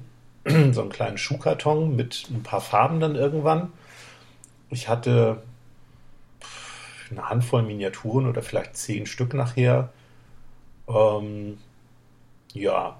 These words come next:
also das war sehr übersichtlich. Und irgendwann habe ich mir dann auch nochmal so eine kleine Paintstation selber gebaut aus so ein paar Holzresten. So ein, so eine Arbeitsfläche mit, ähm, ja, zwei, drei Regalen irgendwie drüber, wo dann auch ein bisschen Vogelsand in der Dose und, und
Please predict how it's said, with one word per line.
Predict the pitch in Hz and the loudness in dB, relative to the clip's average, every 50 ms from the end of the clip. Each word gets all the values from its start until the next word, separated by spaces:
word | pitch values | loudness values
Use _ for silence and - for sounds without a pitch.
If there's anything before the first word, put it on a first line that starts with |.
| - | -16
also | - - - 104 | -16 -12 -12 -6
das | - - 110 113 - - | -2 -2 -2 -2 0 0
war | 107 101 92 104 120 117 | 4 4 6 6 4 4
sehr | 101 110 113 120 | 2 0 -2 -2
übersichtlich. | 127 127 117 127 107 - 92 92 - - - - - | 0 6 6 6 6 6 2 -6 -12 -12 -12 -10 -10
Und | 101 - - | -12 -8 0
irgendwann | - 120 135 151 147 131 123 120 | 2 2 2 4 4 2 2 4
habe | 117 120 120 | 2 0 0
ich | 117 117 | 0 0
mir | - 110 | 0 0
dann | 110 110 101 | 0 0 -2
auch | 95 - 107 - - - - | -2 -2 -4 -4 -4 -8 -6
nochmal | 131 113 101 - 113 104 104 | -4 -4 -2 0 0 0 0
so | 101 | 0
eine | 104 98 101 | -2 -4 -6
kleine | 98 - - 110 107 101 101 101 95 - - - | -6 -2 0 0 0 0 0 -2 -4 -6 -10 -14
Paintstation | - - 110 107 113 120 120 - - 101 98 98 - - 104 98 | -8 -6 -4 -4 -4 -4 -4 -4 -4 -4 -4 -4 -6 -8 -8 -4
selber | 95 98 98 101 98 95 | -2 -2 -2 0 -2 -2
gebaut | - - - - 92 95 - | -2 -2 -2 0 0 0 -2
aus | - - - | -4 -6 -8
so | - | -10
ein | - | -8
paar | - - 92 - | -6 -6 -4 -2
Holzresten. | - 101 104 - - - - - - - 95 | -4 -4 -4 -6 -6 -6 -6 -6 -8 -8 -8
So | 95 | -8
ein, | 92 92 - - - - - - - - - - - - - - - - - - - | -8 -8 -10 -18 -20 -20 -20 -20 -20 -20 -20 -18 -12 -10 -8 -8 -6 -8 -8 -10 -10
so | - - 113 | -8 -6 -4
eine | 110 110 101 | -2 -2 0
Arbeitsfläche | - - 113 117 113 - - - 117 107 - - 120 | 2 4 6 6 4 4 2 2 2 4 4 2 0
mit, | 110 104 104 - - - - - - | 0 0 -4 -6 -8 -12 -10 -6 -2
ähm, | 98 101 104 101 101 101 101 98 98 98 98 98 - - - - - - - | 0 2 4 4 2 0 -2 -4 -10 -12 -14 -14 -16 -20 -20 -20 -20 -8 -2
ja, | 110 101 90 90 90 - - - - - _ - - - | 2 4 4 4 4 2 -4 -12 -20 -20 _ -20 -20 -18
zwei, | - - - - 98 98 | -16 -6 -4 -2 -2 -2
drei | 98 - 104 98 98 | -2 -2 -2 -2 -2
Regalen | 95 98 92 - 90 87 95 107 113 | -4 -4 -4 -4 -2 0 0 -2 -2
irgendwie | 113 107 104 104 104 104 | -4 -6 -8 -8 -8 -8
drüber, | - 113 110 104 113 104 95 | -8 -8 -2 2 2 2 2
wo | 95 98 | 0 -4
dann | 95 95 92 | -4 -4 -4
auch | - 85 - - | -6 -8 -8 -8
ein | 98 | -10
bisschen | - 104 101 - - - 107 95 95 | -10 -10 -10 -10 -8 -6 -6 -6 -6
Vogelsand | 95 - - - 120 113 110 113 110 98 - - 101 98 101 101 98 - - - - | -10 -12 -8 -4 -4 -2 -2 -2 -4 -2 -2 0 -2 -2 -2 -6 -10 -10 -12 -12 -10
in | - - 98 | -10 -8 -6
der | 98 98 | -6 -6
Dose | 98 - 104 101 107 107 101 101 101 101 98 98 95 | -6 -4 -4 -4 -4 -4 -4 -4 -2 0 2 2 2
und, | 95 95 90 92 95 95 95 90 | 2 2 0 -4 -6 -10 -14 -14
und | - - 92 92 98 | -14 -16 -16 -16 -18